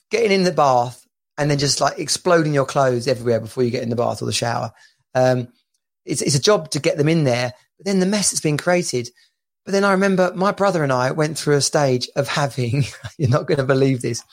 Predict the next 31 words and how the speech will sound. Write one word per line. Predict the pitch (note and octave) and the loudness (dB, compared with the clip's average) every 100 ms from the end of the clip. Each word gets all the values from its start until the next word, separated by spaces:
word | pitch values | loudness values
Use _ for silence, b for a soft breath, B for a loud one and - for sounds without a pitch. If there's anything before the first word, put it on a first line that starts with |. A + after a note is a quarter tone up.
| b _ _ _ _ _ - | b _ _ _ _ _ -4
toilet | - C#4 G#3 | 2 4 4
roll | D3 C3+ C3+ | 4 2 2
fights | C#3+ B2 D#3 - - b b _ _ _ | 0 0 0 -4 -10 b b _ _ _
in | F3+ F#3 | 2 4
the | F3 | 2
bath. | E3 C#3 A#2 A2+ - | 2 2 0 -6 -12
Okay, | C3 C3+ | -4 -2
so | D#3+ | 0
you | D#3 | -2
didn't, | E3 F3 | -2 -4
there | D#3+ D3+ | -2 -2
was | C3 | 0
no | C3 | -2
showers | A2+ B2+ A2+ - A#2 | -2 -2 0 -2 -2
flipping | - A#2 A#2 A2 A2 _ _ _ _ _ _ - | -4 -2 0 -2 -4 _ _ _ _ _ _ -2
thirty | B2+ B2 | 0 2
years | A#2 A#2+ A2+ | 2 2 0
ago | A2+ A2+ | 0 0
or | |
whatever, | A#2 A#2+ B2 | 0 0 0
not | C#3 | 0
in | C3 | 0
the | A#2+ | 0
U | A#2+ | 0
K. | A#2 A#2 | 0 0
Everyone | C#3 C3 A#2+ | 2 0 -2
had | |
a | |
<laughs> | |
bath, | A#2+ C3 - B2+ A#2+ - A#2+ | 0 -2 0 0 0 -2 -2
right? | C3 C#3 | -2 -4